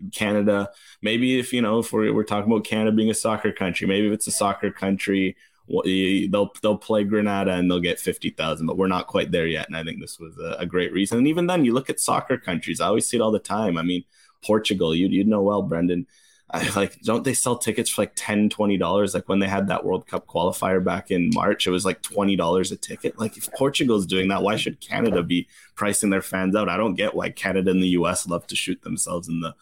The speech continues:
the foot that way. It really feels unnecessary. And you always hear reasons, like, in the U S, they love to do it so they can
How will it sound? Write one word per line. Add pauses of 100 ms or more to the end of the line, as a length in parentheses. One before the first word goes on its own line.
(240)
the
foot
that
way.
It
really
feels (280)
unnecessary.
And (520)
you
always
hear
reasons,
like,
in
the
U
S,
they
love
to
do
it
so
they
can